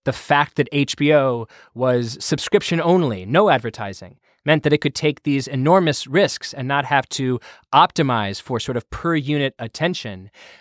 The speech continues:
whereas the broadcasting model really was monetized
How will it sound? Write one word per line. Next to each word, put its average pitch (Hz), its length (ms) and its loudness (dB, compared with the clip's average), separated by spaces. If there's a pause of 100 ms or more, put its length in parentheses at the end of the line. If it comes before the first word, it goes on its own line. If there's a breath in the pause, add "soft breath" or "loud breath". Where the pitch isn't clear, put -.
whereas 170 460 2
the 165 100 -4
broadcasting 170 560 2
model 131 420 -2
really 135 360 -2
was 123 440 2
monetized 113 680 -6